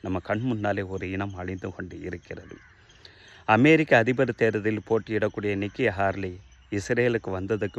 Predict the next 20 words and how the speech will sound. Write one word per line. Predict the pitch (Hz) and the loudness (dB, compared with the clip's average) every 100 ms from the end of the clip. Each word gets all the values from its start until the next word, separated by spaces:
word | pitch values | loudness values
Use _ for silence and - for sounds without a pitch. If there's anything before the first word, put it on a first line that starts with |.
| 92 | -8
பின்னால் | 98 95 | -4 -4
சொன்ன | 87 95 95 | -4 -4 -4
அந்த | 95 90 | -4 -4
ஒரு | 90 90 | -6 -4
வார்த்தை, | 90 90 92 - | -4 -4 -8 -6
"ஃபினிஷ் | 113 110 - | -4 -4 -6
தேம்", | 90 85 - _ - - - _ | -8 -8 -12 _ -20 -20 -20 _
வெகு | 104 107 139 | 0 4 4
விரைவில் | 101 101 120 113 | 4 2 4 2
அந்த | 104 92 | 0 -2
மக்களை | 92 98 117 101 | -4 -6 -4 -6
முடித்து | 95 104 135 - | -4 -4 -4 -4
விடுங்கள், | 95 92 90 90 85 - | -6 -6 -6 -8 -10 -12
ஹமாஸை | 95 107 110 92 | -6 -4 -4 -6
அழித்து | 92 120 135 110 | -2 -2 -2 -6
விடுங்கள் | 95 95 92 | -6 -8 -10
என்ற | 92 90 | -10 -10
ஒரு | 92 90 | -10 -8
வார்த்தை | 90 95 101 - 87 | -4 -4 -4 -8 -10
தான். | 85 | -10